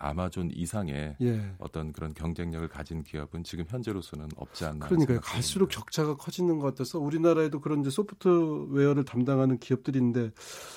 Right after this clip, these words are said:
Speaker 2: 참 어느 세월에 저걸 쫓아가서 따라잡을 수 있을지 하는 생각도 들어요. 교수님
Speaker 1: 네.
Speaker 2: 어떻게 보세요?
Speaker 1: 사실 뭐 정보화가 시작되면서 우리가
Speaker 2: 네.
Speaker 1: 누구나 필요한 정보에 접근할 수 있고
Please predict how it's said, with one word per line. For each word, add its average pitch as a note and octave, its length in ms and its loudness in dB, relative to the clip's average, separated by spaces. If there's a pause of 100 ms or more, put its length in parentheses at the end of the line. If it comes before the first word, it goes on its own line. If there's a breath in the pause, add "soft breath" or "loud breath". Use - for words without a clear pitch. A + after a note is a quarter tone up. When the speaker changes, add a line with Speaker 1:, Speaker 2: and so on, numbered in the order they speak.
(120)
Speaker 2:
참 - 320 -2
어느 C3+ 240 10
세월에 F3+ 380 10
저걸 C#3 300 4
쫓아가서 F3+ 520 4
따라잡을 F#3+ 460 8
수 - 140 0
있을지 C#3 500 2
하는 E3+ 180 6
생각도 E3 420 4
들어요. C3 340 2
교수님 A3 400 10
Speaker 1:
네. G#3 40 10
Speaker 2:
어떻게 C#3 220 4
보세요? G#2+ 280 -4 (480 loud breath)
Speaker 1:
사실 C#3 280 -4
뭐 B2+ 140 2 (180)
정보화가 A#2+ 520 4
시작되면서 F#2+ 1000 0
우리가 F#2 260 0
Speaker 2:
네. A2 60 0
Speaker 1:
누구나 G2 420 0
필요한 A2+ 340 -4
정보에 F#2 360 -4
접근할 F2 440 -4
수 - 140 -10
있고 F#2+ 320 -6